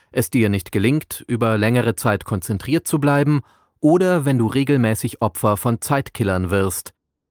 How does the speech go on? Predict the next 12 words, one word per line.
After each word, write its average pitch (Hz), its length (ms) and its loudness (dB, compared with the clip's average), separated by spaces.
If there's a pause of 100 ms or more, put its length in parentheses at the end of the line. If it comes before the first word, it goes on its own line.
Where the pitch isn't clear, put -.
(120)
Deshalb 196 380 0
finde 185 300 2
heraus, 127 600 0
wie 131 260 -4
du 170 160 0
deinen 131 300 0
Fokus 147 480 0
über 104 300 0
längere 147 400 0
Zeit 107 420 -4
aufrecht 117 500 -2
erhältst. 98 680 -4